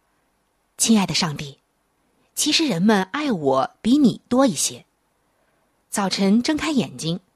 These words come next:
他们没有感谢你，反而拿起了我。晚上最后告别，还是与我告别。即使是在他们一天工作和生活的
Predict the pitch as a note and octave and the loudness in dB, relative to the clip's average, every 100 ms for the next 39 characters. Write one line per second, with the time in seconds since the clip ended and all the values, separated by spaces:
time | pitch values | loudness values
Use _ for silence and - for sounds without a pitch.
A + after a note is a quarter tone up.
0 | _ _ _ _ _ - D4 A#3+ G3+ G3 | _ _ _ _ _ 0 4 6 4 2
1 | G3+ F4 E4+ - - - D4 E3+ A2+ _ | 2 2 0 -6 -4 0 2 2 -2 _
2 | _ _ _ _ _ - C#3 E3+ A3+ F#3+ | _ _ _ _ _ -8 -2 -2 0 0
3 | D4 - C3 G3+ E3+ C3 - _ _ _ | -2 -4 -4 -2 -2 -4 -10 _ _ _
4 | _ _ _ _ _ _ _ - D#3+ C#3 | _ _ _ _ _ _ _ -4 -4 -2
5 | C#3 F3 D#3 D#3 - G3+ G3 F3 G3 D#3 | -2 0 0 -2 -2 0 0 0 -2 -2
6 | C#3 E3+ _ _ _ - - D3 A3+ - | -10 -12 _ _ _ -14 -10 -4 0 0
7 | B3 G3 _ - D4 E4 - G3 - - | 0 -4 _ 0 4 4 2 -2 -6 -8
8 | A#2+ - _ _ _ _ _ _ _ _ | -12 -16 _ _ _ _ _ _ _ _
9 | _ _ - G3+ - C3+ - _ - - | _ _ -6 -2 -2 -4 -12 _ -8 -4
10 | G3 F3+ F#3 F3 D3+ G#3 A3 - G3+ G#3+ | -2 -2 -2 -2 -2 -2 -4 -2 -2 2
11 | B3+ B3+ A#3+ E3+ - - F#3+ - C4 B3+ | 2 2 4 2 0 -6 -2 2 2 2
12 | - D3 E3 D3+ | 0 0 2 0